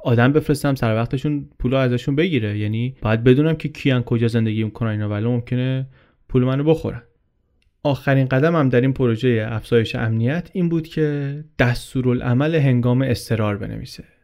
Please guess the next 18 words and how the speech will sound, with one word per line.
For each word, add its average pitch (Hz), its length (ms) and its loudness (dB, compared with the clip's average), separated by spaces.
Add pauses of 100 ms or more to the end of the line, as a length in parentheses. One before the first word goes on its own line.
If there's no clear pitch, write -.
(340)
اینو 143 240 2
نوشت 120 360 0
توی 120 220 -2
یه 113 80 -4
فایلی، 131 640 -6
توی 123 400 -4
کامپیوترش 110 640 -8
سیو 156 260 -6
کرد 156 520 -10 (360)
به 123 100 0
عنوان 117 320 0
لیست 139 440 -2
روز 131 280 2
مبادا، 101 680 -2 (160)
کارایی 113 280 0
که 107 120 -6
باید 104 200 -8
بکنن. - 340 -12